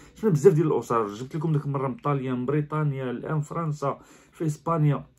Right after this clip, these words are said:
ما هو السبب الخوت؟ حاولوا ندخلوا لي كومونتير نشوفوا التفاعل ديال الناس اش كيقولوا، لان بزاف في لي كومونتير كيقولوا صافي خصنا نرجعوا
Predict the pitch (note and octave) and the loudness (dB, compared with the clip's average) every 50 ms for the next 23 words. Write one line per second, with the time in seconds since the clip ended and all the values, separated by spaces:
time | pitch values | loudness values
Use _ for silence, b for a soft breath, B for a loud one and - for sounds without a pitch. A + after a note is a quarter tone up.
0 | _ - E3+ F#3+ G#3+ F3 C#3+ B2+ B2 B2 - - - A#2 G2 G2+ F2 F#2+ F2+ - | _ -4 2 4 4 6 4 4 2 -2 -4 -4 -6 -4 -2 -2 -4 -4 -6 -6
1 | - - F#2+ - - B B B B - - A3+ A#3 G#3 D3+ D3 - D#3+ D#3+ D#3 | -8 -8 -8 -8 -10 B B B B 2 2 4 4 4 0 2 2 2 4 6
2 | D3+ D3 C#3+ - C#3+ C#3 C#3 C3 - D3+ D3 C#3+ - D3 B2+ C3 C3 - C#3+ C3+ | 6 4 4 2 -2 -2 -2 -2 0 -2 -2 0 -2 -2 -4 -4 -2 -2 -4 -2
3 | - D3+ C#3 A2+ G#2+ B2+ B2 A2 A#2+ B2 A2+ A#2+ B2+ C3+ C3 - - B B B | 0 -2 -2 0 0 -2 -2 0 0 0 0 0 -4 -4 -4 -4 -8 B B B
4 | B - C3+ C3 - - C3 A#2 A#2 A#2+ B2 B2+ D3 D3+ C#3+ C#3+ C#3+ C#3+ D3+ C#3 | B -10 -8 -8 -6 -8 -8 -6 -2 -2 0 4 4 4 4 4 4 2 2 0
5 | A#2+ A2+ A2+ C#3+ E3 E3+ D3+ D3+ - - - - - - C#3 C3 C3 - C3+ C3 | 0 -2 -2 0 0 0 -2 -4 -8 -18 -20 -20 -10 -8 -8 -6 -6 -6 -6 -6
6 | C3 C3 - C#3+ C3 B2+ B2+ B2 B2+ B2 B2+ - C3 A2+ B2+ - - - B2 A#2+ | -6 -4 -4 -4 -4 -4 -4 -4 -2 -2 -2 -2 -4 -6 -6 -10 -8 -6 -6 -6
7 | G#2+ G2 G2 G2 A2 C#3 | -6 -6 -6 -4 -4 -4